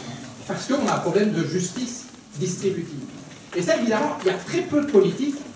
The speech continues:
qui ont envie de poser cette question-là. Parce que c'est une question casse-gueule, politiquement.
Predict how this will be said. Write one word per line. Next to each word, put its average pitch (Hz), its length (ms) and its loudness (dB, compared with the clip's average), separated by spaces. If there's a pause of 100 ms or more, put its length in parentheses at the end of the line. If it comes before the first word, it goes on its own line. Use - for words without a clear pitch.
(200)
qui 196 80 6
ont 196 180 10
envie 277 320 6
de - 60 -2
poser 170 300 8
cette 143 220 0
question-là. 110 500 -4 (680)
Parce - 200 2
que 277 120 2
c'est 220 100 2
une 170 160 -2
question 160 320 0
casse-gueule, 214 580 4 (120)
politiquement. 127 640 -2